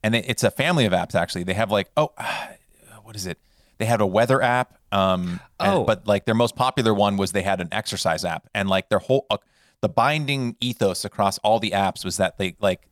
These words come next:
Speaker 1: the A I was kind of a jerk.
Speaker 2: Mm-hmm.
Speaker 1: So, like, when you'd be doing, like, exercises or stuff, it would be, like, just kind of making fun of you as you do them. Um, and, and it, it worked best in the exercise app, but it was kind of fun, like, for the weather to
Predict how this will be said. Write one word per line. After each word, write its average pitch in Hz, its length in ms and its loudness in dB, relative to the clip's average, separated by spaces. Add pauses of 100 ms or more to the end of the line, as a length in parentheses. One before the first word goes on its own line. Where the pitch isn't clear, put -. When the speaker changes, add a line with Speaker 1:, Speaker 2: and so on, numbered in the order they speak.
(120)
Speaker 1:
the 92 320 2 (240)
A 120 140 2
I 107 140 4
was 92 120 -2
kind 98 160 -2
of 87 60 0
a 85 40 -6
jerk. - 420 -6 (160)
Speaker 2:
Mm-hmm. 113 220 -6 (240)
Speaker 1:
So, 117 120 2
like, 107 200 2
when 113 120 2
you'd 110 100 2
be 110 100 2
doing, 110 220 2
like, 98 200 2
exercises 92 580 0
or 92 40 -4
stuff, 87 380 0
it 87 40 -4
would 85 160 -2
be, 90 120 0
like, 85 380 0 (540)
just - 160 0
kind 113 140 0
of 95 60 0
making 98 320 0
fun 90 200 0
of 95 80 0
you 92 140 2
as 82 120 -2
you 90 60 -4
do 82 160 -6
them. 110 240 0 (480)
Um, 85 580 -2 (240)
and, 101 240 0
and 101 260 0
it, - 280 -6
it 135 120 -2
worked 143 300 2
best 120 300 2
in 104 80 2
the 95 100 2
exercise 110 440 0
app, 120 200 2
but 104 80 2
it 101 40 2
was 101 100 0
kind 156 160 2
of 113 80 -2
fun, 92 200 2
like, 82 180 -2 (140)
for 101 80 -6
the 90 80 0
weather 85 280 2
to 78 260 -4